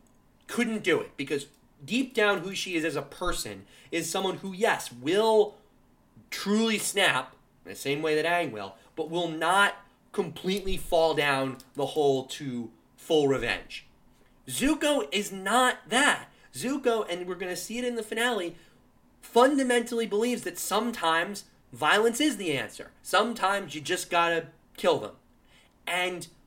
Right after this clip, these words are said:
the idea that, like, "Oh, well, Zuko understood Sa-, Katara better in this episode," I think is l-, ridiculous. That's not true.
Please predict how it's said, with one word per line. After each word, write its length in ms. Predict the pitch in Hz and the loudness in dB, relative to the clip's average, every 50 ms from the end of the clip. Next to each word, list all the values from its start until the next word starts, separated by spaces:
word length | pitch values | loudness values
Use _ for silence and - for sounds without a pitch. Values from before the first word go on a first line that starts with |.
| _ _ _ _ | _ _ _ _
the 160 | - 180 190 202 | -4 0 2 4
idea 640 | 196 196 190 160 135 - 175 226 247 254 240 226 | 4 4 2 -2 -8 -8 -6 0 4 6 6 6
that, 240 | 196 196 185 - 160 | 6 4 2 2 2
like, 240 | 165 165 160 156 - | 4 4 4 2 2
"Oh, 280 | 180 214 233 208 165 127 | 2 4 6 6 6 4
well, 180 | 120 110 110 113 | 2 0 -6 -6
Zuko 460 | - 175 196 202 - 180 156 - - | -6 -6 -4 -2 0 0 0 0 0
understood 580 | 147 160 165 151 160 147 - - 160 156 139 | -4 -4 -4 -4 -4 -4 -4 -4 -6 -6 -4
Sa-, 260 | - - - 151 - - | -4 -4 -4 -4 -4 -6
Katara 680 | - - - - - - 156 156 165 156 139 143 - - | -10 -14 -14 -12 -8 -4 0 2 4 4 2 0 -2 -4
better 300 | 139 143 170 175 170 165 | -2 -2 -2 0 -2 -2
in 100 | 151 147 | -2 -4
this 160 | 143 139 - | -4 -4 -4
episode," 480 | 185 208 - 226 208 - 180 143 139 - - - - _ _ _ - | -4 -4 -4 -4 -6 -4 -4 -4 -4 -6 -10 -20 -20 _ _ _ -6
I 120 | - 208 | -4 -4
think 260 | 208 - 247 247 233 240 | -4 -4 -4 -6 -4 -4
is 240 | 240 220 190 - - - _ _ _ _ _ - | -4 -4 -4 -8 -12 -18 _ _ _ _ _ -18
l-, 160 | 170 180 196 196 180 - - - - | -18 -18 -18 -18 -20 -20 -20 -14 -10
ridiculous. 560 | 190 220 202 370 427 415 392 262 185 - - | -6 -2 2 2 2 2 2 0 -2 -2 -4
That's 200 | - 175 - - | -6 -8 -4 -2
not 220 | 226 262 269 262 | -2 -2 -2 -2
true. 540 | - - - 262 403 453 381 240 226 92 - | -4 -6 -2 2 4 4 4 2 0 -6 -12